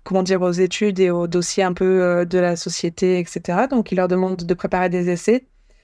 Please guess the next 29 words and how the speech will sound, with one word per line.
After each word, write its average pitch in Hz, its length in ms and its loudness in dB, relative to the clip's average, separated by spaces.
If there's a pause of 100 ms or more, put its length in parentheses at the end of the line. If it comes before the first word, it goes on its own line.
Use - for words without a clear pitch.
(220)
sur 202 280 0
leurs 175 280 0
espoirs, 196 460 0
leurs 175 240 0
rêves, 190 300 2
des 185 100 0
discussions 180 440 -4
philosophiques 185 640 0
pour 202 140 -4
qu'elles 180 140 0
soient 180 140 0
débattues. 180 520 0 (760)
Et 185 60 2
ensuite, 180 420 0
c'est 233 140 2
donné 202 320 4
à 233 100 4
une 180 180 -2
personne 220 760 0
qui 220 140 -2
passe 226 360 -2
toute - 200 0
l'expérience 240 640 2
à 202 80 4
dénigrer 226 580 4
le 226 120 2
sujet 202 480 0 (160)
et 214 140 4
l'essai 208 420 0